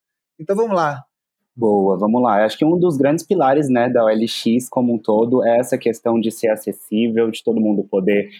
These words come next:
Speaker 2: comprar e vender de forma gratuita também, por que não, é, pelos meios online. E um dos pilares também que, né, sustentam toda essa, é,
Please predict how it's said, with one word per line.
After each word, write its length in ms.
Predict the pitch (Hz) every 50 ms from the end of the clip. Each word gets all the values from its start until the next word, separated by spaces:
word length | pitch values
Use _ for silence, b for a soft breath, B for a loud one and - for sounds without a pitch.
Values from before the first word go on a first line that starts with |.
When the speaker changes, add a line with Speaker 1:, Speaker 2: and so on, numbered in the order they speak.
| B B _
Speaker 2:
comprar 460 | - 110 104 107 107 - - 104 107
e 80 | 107 110
vender 440 | 98 104 104 101 95 101 98 98 95
de 120 | 98 95
forma 280 | - 110 104 101 101 95
gratuita 560 | 95 95 92 - - - 117 123 123 123 113
também, 360 | - 113 104 98 98 101 101
por 120 | - - -
que 140 | - 113 101
não, 320 | 98 98 98 98 98 98 b b b b b _ _
é, 360 | - 101 101 98 95 95 95 98
pelos 320 | - 120 107 104 98 101
meios 260 | 110 104 104 101 95
online. 640 | 107 101 98 95 90 90 98 98 104 117 123 113 b b b b b b b b _ _ -
E 180 | 170 185 196
um 80 | 202 190
dos 140 | 175 170 -
pilares 400 | - 175 151 143 151 147 143 -
também 440 | 156 147 135 123 127 147 165 175
que, 200 | 160 - - 131
né, 200 | 123 127 139 143
sustentam 760 | 135 - - 127 127 - - 127 139 151 151 - 139 123 113 110
toda 280 | - 131 131 131 139
essa, 220 | 135 127 131 143 123 117 110 101 101 98 - -
é, 140 | 98 98 -